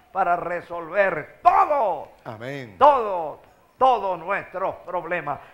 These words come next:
Speaker 1: Cuando ellas llegaron, versículo dos, ¿qué pasó en el versículo dos, hermano Roberto? ¿Qué pasó en el versículo dos?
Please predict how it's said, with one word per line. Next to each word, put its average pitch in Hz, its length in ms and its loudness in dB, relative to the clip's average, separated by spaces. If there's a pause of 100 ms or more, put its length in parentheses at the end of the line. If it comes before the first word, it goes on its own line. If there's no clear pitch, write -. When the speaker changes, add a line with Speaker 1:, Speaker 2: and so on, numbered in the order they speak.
Speaker 1:
Cuando 202 540 0
ellas 302 720 -4
llegaron, 180 720 0
versículo 233 920 -2
dos, 175 420 0 (340)
¿qué 247 400 0
pasó 240 380 -4
en 262 120 -12
el 277 180 0
versículo 262 760 -6
dos, 233 320 -4
hermano 233 480 -2
Roberto? 240 840 -2
¿Qué 247 140 0
pasó 247 500 -4
en 294 100 -12
el 233 160 -4
versículo 226 760 -6
dos? 160 340 -6